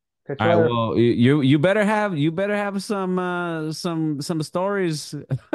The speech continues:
Speaker 2: <laughs> when you come back from the Super Bowl, all right? You bet-,
Speaker 1: Yeah, yeah, yeah. I'll let you know.
Speaker 2: all right, hitting on, hitting on, hitting on dudes, all right?
Speaker 1: Hey, you should, you should come down there. You should come down to Vegas, you know?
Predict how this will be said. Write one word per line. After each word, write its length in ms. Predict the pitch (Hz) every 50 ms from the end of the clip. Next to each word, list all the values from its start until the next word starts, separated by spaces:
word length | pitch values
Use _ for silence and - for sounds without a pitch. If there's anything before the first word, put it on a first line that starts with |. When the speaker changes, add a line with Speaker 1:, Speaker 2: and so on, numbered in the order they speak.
| 247 175
Speaker 2:
<laughs> 480 | 139 113 - - - - - 139 131
when 160 | - 127 135
you 80 | 135 131
come 200 | 131 160 160 151
back 160 | 156 160 170
from 120 | 170 170 151
the 60 | 143 135
Super 220 | 170 175 180 170
Bowl, 200 | 147 123 107 101
all 80 | 101 107
right? 260 | 110 120 127 139 147 147
You 100 | 139 135
bet-, 180 | 139 143 139 120 -
Speaker 1:
Yeah, 300 | 117 120 131 139 135 123
yeah, 180 | 123 135 135 127 123
yeah. 160 | 127 127 120 110
I'll 120 | 120 117 117
let 160 | 127 123 -
you 80 | - 139
know. 60 | 123 117
Speaker 2:
all 80 | 104 107
right, 120 | 110 98 - _ -
hitting 280 | 110 110 127 131 139
on, 260 | 143 143 143 135 120 110
hitting 240 | 107 120 127 131 139
on, 340 | 139 139 127 110 98 90 - _ _ -
hitting 260 | 120 110 123 143 143
on 180 | 151 156 147 127
dudes, 380 | 110 147 180 214 196 165 131 123
all 60 | 123 123
right? 220 | 135 160 185 151
Speaker 1:
Hey, 80 | 151 175
you 80 | 196
should, 240 | 190 - 247 233 -
you 140 | 196 190 190
should 140 | - 214 175
come 160 | - 247 247
down 240 | 285 294 320 370 330
there. 240 | 220 165 143 135 139
You 80 | 147
should 180 | 170 - 180 160
come 200 | - 196 202 208
down 180 | 214 220 214 214
to 60 | 208
Vegas, 400 | 214 214 214 208 170 127 120 - -
you 60 | 131 123
know? 160 | 143 151